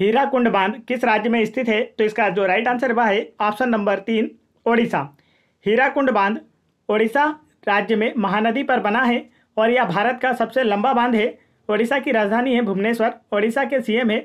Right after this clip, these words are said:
नवीन पटनायक, ओडिशा के गवर्नर हैं गणेशी लाल। चलिए आगे बढ़ते हैं अगले प्रश्न की ओर। अगला प्रश्न है हमारा प्रश्न क्रमांक चार, दक्षिण पश्चिम रेलवे का मुख्यालय कहाँ स्थित है? पूछा गया आपसे, दक्षिण पश्चिम रेलवे का मुख्यालय कहाँ स्थित है? तो इसका जो राइट आंसर है, वह है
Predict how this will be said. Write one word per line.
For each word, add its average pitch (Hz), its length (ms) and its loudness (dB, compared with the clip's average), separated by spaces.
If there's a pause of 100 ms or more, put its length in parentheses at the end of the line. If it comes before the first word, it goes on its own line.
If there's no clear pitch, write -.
(160)
नवीन 208 260 -2
पटनायक, 214 480 -2 (140)
ओडिशा 240 320 0
के 247 120 -4
गवर्नर 220 380 0
हैं 208 160 -4 (120)
गणेशी 208 380 0
लाल। 156 280 0 (920)
चलिए 220 180 0
आगे 214 220 2
बढ़ते 233 240 0
हैं 269 140 0
अगले 185 180 0
प्रश्न 202 260 -4
की 226 160 0
ओर। 240 220 -2 (440)
अगला 208 220 0
प्रश्न 254 260 -2
है 277 60 0
हमारा 247 220 2
प्रश्न 226 260 -4
क्रमांक 220 320 -2
चार, 226 280 0 (580)
दक्षिण 226 420 -2
पश्चिम 262 340 0
रेलवे 226 280 2
का 262 120 0
मुख्यालय 220 420 0
कहाँ 233 300 0
स्थित 180 240 -2
है? 151 120 -2
पूछा 202 260 -2
गया 247 120 0
आपसे, 226 300 -2 (580)
दक्षिण 226 420 0
पश्चिम 247 340 -2
रेलवे 226 260 2
का 240 140 0
मुख्यालय 214 380 0
कहाँ 220 240 0
स्थित 240 240 -4
है? 214 120 0
तो 247 280 -4
इसका 220 200 -2
जो 214 120 0
राइट 214 220 0
आंसर 254 280 0
है, 233 80 0
वह 240 160 0
है 226 240 0